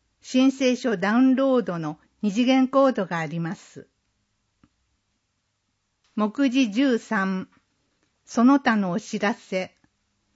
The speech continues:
お出かけの際は、エムエムシャトル、または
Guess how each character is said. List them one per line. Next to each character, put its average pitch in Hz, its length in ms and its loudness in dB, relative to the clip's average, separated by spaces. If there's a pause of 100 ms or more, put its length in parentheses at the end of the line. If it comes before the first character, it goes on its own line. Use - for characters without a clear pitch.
(680)
お 214 100 -2
出 277 140 0
か 277 140 0
け 277 140 2
の 269 140 4
際 247 340 0
は、 165 260 -8 (280)
エ 208 120 -2
ム 254 160 6
エ 269 100 6
ム 262 140 6
シ 269 160 -2
ャ - 20 0
ト 185 220 -6
ル、 147 180 -14 (380)
ま 208 160 -4
た 247 160 0
は 175 240 -4